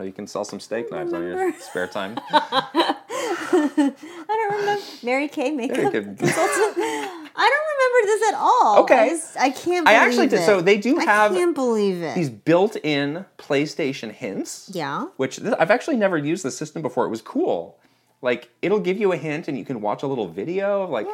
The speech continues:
Speaker 1: "How to do this, do that." Even those could not, eventually those just became "Talk to Joe." And I was like, "I don't know who Joe is. I don't know where he is. I don't wanna talk to thirty robot people who all look the same. I'm out."
Speaker 2: So you're definitely out.
Speaker 1: Um, yeah. Maybe,
Speaker 2: There's
Speaker 1: maybe you can play this game for me and get me past that.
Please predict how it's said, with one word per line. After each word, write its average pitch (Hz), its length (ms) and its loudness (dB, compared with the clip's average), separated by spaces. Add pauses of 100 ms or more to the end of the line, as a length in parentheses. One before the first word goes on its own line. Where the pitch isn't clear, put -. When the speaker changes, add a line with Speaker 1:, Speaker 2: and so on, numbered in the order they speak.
Speaker 1:
"How 151 100 0
to 151 80 -6
do 139 160 -8
this, 160 320 -8
do 123 160 -12
that." 131 360 -8 (600)
Even 247 300 0
those 143 260 4
could 139 180 -4
not, 117 380 -2 (400)
eventually 151 480 2
those 127 240 2
just - 160 -14
became 113 280 -4
"Talk 120 260 2
to 113 60 -4
Joe." 87 340 -4 (380)
And - 40 -8
I - 20 -4
was 110 80 -2
like, 117 160 -4
"I 131 60 6
don't 147 160 4
know 156 100 2
who 170 100 0
Joe 147 200 2
is. 117 200 2
I 123 60 0
don't 127 140 2
know 151 80 2
where 131 160 4
he 117 160 -2
is. 104 160 0
I - 40 -4
don't 123 120 0
wanna 147 100 0
talk 151 240 2
to - 60 -2
thirty 143 300 0
robot 123 340 2
people 117 240 -4
who 120 80 0
all 113 140 4
look 110 120 -6
the 113 60 -8
same. 170 320 0
I'm 165 80 2
out." 220 340 4 (760)
Speaker 2:
So - 140 -8
you're 254 200 0
definitely 233 440 0
out. 143 300 -8 (100)
Speaker 1:
Um, - 220 -2 (380)
yeah. - 100 -10 (160)
Maybe, 139 220 2
Speaker 2:
There's 208 120 -4
Speaker 1:
maybe 165 160 0
you 220 80 -2
can 156 140 -6
play 127 160 -2
this 117 160 -8
game 120 180 -6
for 120 220 -6
me 117 120 -6
and 104 80 -6
get 104 140 -6
me 104 80 -10
past 101 300 -8
that. 82 260 -10